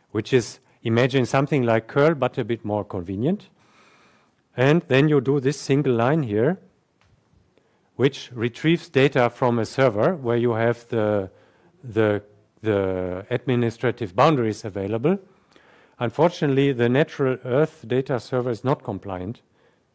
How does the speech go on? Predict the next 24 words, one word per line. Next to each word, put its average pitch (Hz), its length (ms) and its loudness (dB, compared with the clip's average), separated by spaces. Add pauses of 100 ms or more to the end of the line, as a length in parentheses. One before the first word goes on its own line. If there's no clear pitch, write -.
(160)
I 104 60 -8
don't 123 220 -4
know 127 80 0
what 107 240 -4
happened. 143 420 -4
It 117 180 -14
used 123 220 -6
to 117 80 -6
work, 113 320 -4
but 98 160 -8
since, 110 460 -10
uh, 104 40 -8 (200)
some 110 240 -10
days 104 300 -8
it 101 100 -14
doesn't 107 340 -6
anymore. 127 400 -6 (1040)
You 123 180 -2 (160)
import 165 340 4
it 139 220 -2
on 156 140 0
the 156 100 2
fly 127 540 0
into 131 480 -2